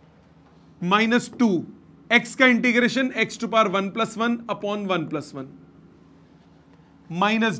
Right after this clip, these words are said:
dx का इंटीग्रेशन x, पूरे का कांस्टेंट इकट्ठा c लिख लो, अलग अलग सबके c मत लिखना, एक साथ c,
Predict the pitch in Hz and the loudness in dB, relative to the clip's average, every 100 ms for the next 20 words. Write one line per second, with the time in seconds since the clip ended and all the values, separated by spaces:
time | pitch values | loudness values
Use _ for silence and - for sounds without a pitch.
0 | - 226 254 247 - 254 226 240 226 240 | 0 4 4 4 2 2 2 0 0 0
1 | 254 247 226 190 - - - - - - | 0 -2 -2 -2 -4 -16 -18 -20 -20 -6
2 | 247 254 269 269 247 226 208 - 226 214 | 2 4 4 4 0 -2 -4 -2 -2 0
3 | 214 214 226 226 220 185 - 147 117 - | -2 0 -2 0 -2 -2 -4 -8 -12 -18
4 | - _ 226 220 233 233 - 226 240 240 | -20 _ 2 4 4 2 0 -6 -4 -4
5 | 240 214 202 151 139 123 - _ _ _ | -4 -4 -4 -6 -12 -18 -20 _ _ _
6 | _ _ _ _ _ _ _ - 220 220 | _ _ _ _ _ _ _ 0 0 2
7 | 208 180 - | -2 -2 -6